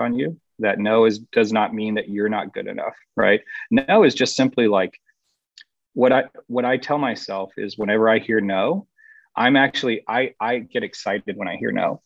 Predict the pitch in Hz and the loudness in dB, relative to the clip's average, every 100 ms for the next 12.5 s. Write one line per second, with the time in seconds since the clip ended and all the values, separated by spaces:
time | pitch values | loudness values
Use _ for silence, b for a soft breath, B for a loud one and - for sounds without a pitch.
0 | - 95 98 - B B 107 - 120 101 | -2 0 0 -4 B B 0 4 6 4
1 | - - _ _ 120 123 151 170 117 113 | 0 -16 _ _ 4 6 6 6 4 2
2 | 113 113 - _ - 117 - 117 92 - | 0 -4 -10 _ -8 -8 -4 -4 -4 -10
3 | - 104 101 - b b 113 131 151 135 | -4 0 0 -4 b b 0 2 4 4
4 | 117 107 101 - _ 117 120 127 117 104 | 2 0 -4 -12 _ 0 2 4 2 0
5 | 113 131 101 120 165 - _ _ - 117 | -2 0 0 0 -2 -8 _ _ -6 -2
6 | 131 - _ _ _ _ _ _ _ _ | -2 -4 _ _ _ _ _ _ _ _
7 | _ - 131 185 160 123 120 131 120 131 | _ -2 2 4 2 -2 0 0 -2 -4
8 | 127 107 113 101 98 98 82 - - _ | -2 0 0 -2 -6 -6 -6 -10 -16 _
9 | - 104 95 - 92 55 127 - 95 95 | -10 -6 -6 -4 -4 -4 -8 -6 -2 -2
10 | 107 123 113 101 104 101 107 110 104 87 | 2 4 4 4 0 0 0 0 0 -2
11 | 107 90 - 101 95 104 101 95 85 95 | -2 -4 -4 -2 0 0 -2 -6 -8 -8
12 | 80 - _ 156 151 | -8 -12 _ 4 4